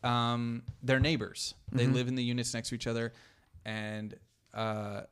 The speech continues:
Speaker 1: they start to connect with each other. But the cinematography and the voyeurism of the film is
Speaker 2: Ah.
Speaker 1: so hard to explain in how effective it is. You feel like a fly on the wall,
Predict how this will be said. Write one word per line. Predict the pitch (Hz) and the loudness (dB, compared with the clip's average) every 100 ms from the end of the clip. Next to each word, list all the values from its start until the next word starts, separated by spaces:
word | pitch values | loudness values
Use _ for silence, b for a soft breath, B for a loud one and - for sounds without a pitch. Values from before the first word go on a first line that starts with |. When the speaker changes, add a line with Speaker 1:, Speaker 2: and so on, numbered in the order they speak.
| _ _ _ _ _ _ _ _ _ _ - | _ _ _ _ _ _ _ _ _ _ -14
Speaker 1:
they | 127 131 135 135 | -2 2 2 2
start | - - 127 123 123 | -2 0 0 0 -4
to | - 127 | -4 -4
connect | 135 139 139 123 | -2 -2 0 -4
with | - | -6
each | 104 | -6
other. | 101 - 85 - B B B B - | -6 -8 -12 -16 B B B B -2
But | 123 123 | -2 0
the | |
cinematography | - - 151 180 156 147 139 - 110 104 | 0 0 0 0 2 2 2 -2 -4 -4
and | 123 123 | 0 0
the | |
voyeurism | 110 110 127 175 185 120 107 101 104 | 0 0 4 6 6 4 0 -4 -6
of | 117 113 | -6 -4
the | |
film | 110 143 123 104 104 - | -2 0 0 -2 -8 -4
is | 101 | 2
Speaker 2:
Ah. | 107 107 98 | 6 6 6
Speaker 1:
so | 90 131 131 139 151 165 170 b b b b - | 4 6 8 8 6 2 -2 b b b b -18
hard | - 147 147 147 | 0 2 2 0
to | - | -4
explain | 127 - 139 127 | -4 -2 0 0
in | 113 | 0
how | 113 | 0
effective | 104 - 120 120 107 | -2 0 -2 0 -6
it | 98 | -6
is. | 101 - B B | -8 -10 B B
You | 127 | -8
feel | 135 170 165 | -4 0 0
like | 160 | 0
a | 127 | -6
fly | - 131 120 123 | -4 0 0 0
on | 135 | -2
the | 139 | -2
wall, | 117 107 101 98 | -2 -2 -2 -6